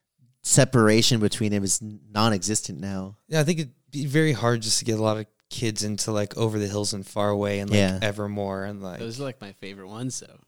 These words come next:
Speaker 2: Yeah, the, oh, Over the Hills and Far Away
Speaker 3: Yeah.
Speaker 2: by far is, phew, top notch.
Speaker 1: Um, you were talking about Led Zeppelin covers. Uh,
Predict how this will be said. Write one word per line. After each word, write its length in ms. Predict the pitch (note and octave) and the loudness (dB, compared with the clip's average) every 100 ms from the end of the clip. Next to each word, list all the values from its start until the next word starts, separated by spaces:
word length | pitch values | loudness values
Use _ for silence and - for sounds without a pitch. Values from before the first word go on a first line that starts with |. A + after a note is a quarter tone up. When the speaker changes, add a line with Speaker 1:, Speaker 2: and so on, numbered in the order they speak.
| - | -2
Speaker 2:
Yeah, 240 | A2+ - | -2 0
the, 100 | - | 2
oh, 160 | D#3 B2+ | 2 6
Over 220 | C#3+ C3+ | 6 8
the 80 | A2+ | 6
Hills 200 | G#2+ G2 | 4 0
and 100 | F#2+ | -4
Far 140 | - | -4
Away 200 | F#2+ F#2 | -2 -2
Speaker 3:
Yeah. 60 | F#2 | -4
Speaker 2:
by 200 | A#2 G2 | -4 -6
far 320 | F#2+ - - - | -6 -6 -4 -4
is, 200 | - - - | -10 -16 -14
phew, 320 | - - - _ _ | -14 -14 -20 _ _
top 240 | - - - | -12 -12 -10
notch. 440 | B2+ - - - _ _ - | -12 -12 -14 -20 _ _ 0
Speaker 1:
Um, 560 | C3 A#2+ A2 G#2 G2+ - _ | 4 6 6 4 -2 -10 _
you 140 | - D3 | 4 4
were 40 | |
talking 260 | F3+ G3+ F3+ | 6 6 8
about 460 | D#3+ C3+ B2+ - | 8 8 6 -2
Led 160 | B2+ C3 | 6 6
Zeppelin 320 | A#2 A#2+ C#3 | 8 6 4
covers. 560 | A#2 A2+ A2 G#2+ G#2 - | 6 6 6 6 4 2
Uh, 540 | G#2+ A#2 G#2+ G2+ G2 | 4 6 8 6 2